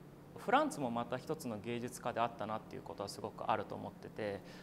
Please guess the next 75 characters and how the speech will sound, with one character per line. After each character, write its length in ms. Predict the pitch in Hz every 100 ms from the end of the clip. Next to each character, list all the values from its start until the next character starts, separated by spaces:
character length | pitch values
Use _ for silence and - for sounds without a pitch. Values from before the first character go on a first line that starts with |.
| -
ま 60 | 147
あ、 20 |
す 100 | -
ご 80 | 196
く 140 | 196
印 120 | 139
象 160 | 131 139
的 220 | 139 135
な 120 | 143
の 100 | 123
が、 100 | 107
途 140 | 101 117
中 240 | - 139
で、 220 | 139 143 - - - - - -
あ 140 | 110
の、 920 | 80 64 - - - - - - - - - - - - - - - - - - - - - -
音 140 | 202
楽 300 | 196 - 120
は 300 | 117 113 - - -
も 180 | 123 107
う 20 |
僕 160 | 113 160
に 80 | 127
は 60 | 123
書 80 |
け 140 | 117 143
な 80 | 110
い 60 |
と、 120 | 90 87 - - - - -
モ 160 | 139
ー 20 | 127
ツ 80 |
ァ 60 | 117
ル 40 |
ト 120 | - 107
に 60 |
は 60 | 98
勝 160 | 113
て 60 | 113
な 140 | 120
い 20 | 101
っ 20 |
て 220 | - -
い 100 | 98
う 60 | 92 - - - - - - - -
と 80 |
こ 120 | - 104
ろ 100 | 98
が 80 |
あ 20 | 98
っ 20 |
て、 140 | -
で 120 | 110 131
も 100 | 110
君 260 | - 135
へ 60 | 147
の 160 | 120
愛 120 | 123 110
は 80 |
負 160 | 101 98
け 80 | 110
な 140 | 104 98
い 40 |
っ 20 |
て 200 | 95 -
い 60 | 95
う 120 | 92
コ 140 | - 110
ン 60 |
ス 40 | -
タ 120 | 104
ン 60 |
ツ 100 | 101
ェ 60 |
に 100 | 87